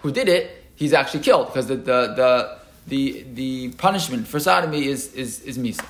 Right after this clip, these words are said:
So if that, if that happens, we allow the victim to join in as the second witness or one of the two witnesses. Why? 'Cause it was happening be'ones. He wasn't,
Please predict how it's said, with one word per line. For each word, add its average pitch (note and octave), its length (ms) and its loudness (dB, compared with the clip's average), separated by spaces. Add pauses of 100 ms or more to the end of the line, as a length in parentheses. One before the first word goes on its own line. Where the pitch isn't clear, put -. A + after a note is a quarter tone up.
(400)
So D3 460 4
if D3+ 140 0
that, E3+ 220 4
if E3 100 -2
that F#3 140 6
happens, D#3+ 520 2 (180)
we D#3 120 2
allow F3 320 6
the D#3 140 0
victim D#3+ 520 2
to D3+ 160 -2
join F3 420 2
in F3+ 380 0 (200)
as D3+ 380 4
the C3+ 420 -2 (200)
second C#3+ 540 0
witness - 360 -2
or A#2 80 -2
one C3 260 -2
of C#3+ 60 -4
the C#3+ 80 -2
two - 160 -4
witnesses. C3+ 540 -4 (280)
Why? C3+ 480 4 (120)
'Cause D#3 200 2
it D3+ 40 2
was C#3 140 0
happening D3+ 460 0
be'ones. D3+ 480 2
He - 120 -4
wasn't, D#3+ 520 0